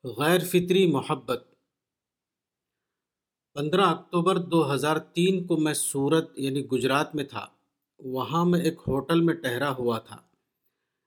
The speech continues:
ایک مقامی مسلمان مجھ سے ملنے کے لیے ہوٹل میں آئے۔ ان کے ساتھ ایک چھوٹا بچہ بھی تھا۔ وہ اس بچے کو اپنی گود میں لیے ہوئے تھے۔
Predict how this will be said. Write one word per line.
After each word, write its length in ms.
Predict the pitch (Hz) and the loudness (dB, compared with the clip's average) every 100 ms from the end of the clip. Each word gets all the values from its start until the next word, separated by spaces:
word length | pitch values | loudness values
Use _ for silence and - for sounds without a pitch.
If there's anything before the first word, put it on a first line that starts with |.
| _ - | _ -10
ایک 120 | 156 | -4
مقامی 520 | 135 127 - 170 185 | -2 -2 0 2 4
مسلمان 720 | 196 160 170 147 139 147 160 | 4 2 0 2 2 2 2
مجھ 80 | 151 | 0
سے 160 | - 151 | 0 0
ملنے 380 | 131 131 156 165 | 0 2 2 2
کے 120 | 143 | 0
لیے 160 | 156 | 0
ہوٹل 420 | 147 135 139 156 139 | 0 -2 -2 -2 -2
میں 120 | 123 | -4
آئے۔ 180 | 104 - _ _ _ _ _ _ _ _ _ _ | -6 -14 _ _ _ _ _ _ _ _ _ _
ان 240 | 165 208 - | 0 2 0
کے 120 | 175 | -2
ساتھ 340 | - 160 170 | 0 0 0
ایک 180 | 180 - | -2 -4
چھوٹا 400 | - 175 - 165 | -4 -2 0 0
بچہ 320 | 131 127 - | 0 -4 -2
بھی 180 | 165 139 | -2 -2
تھا۔ 220 | 135 117 - _ _ _ _ _ _ _ _ _ _ | -8 -14 -18 _ _ _ _ _ _ _ _ _ _
وہ 180 | 160 151 | -2 0
اس 140 | 170 143 | -2 -2
بچے 380 | 135 139 - 202 | -4 -4 2 2
کو 200 | 196 190 | 4 2
اپنی 240 | 165 165 | 0 -2
گود 340 | 113 147 170 165 | 0 2 2 2
میں 120 | 160 | 0
لیے 260 | 131 143 151 | 2 2 2
ہوئے 300 | 135 143 135 | 0 0 -2
تھے۔ 180 | - | -8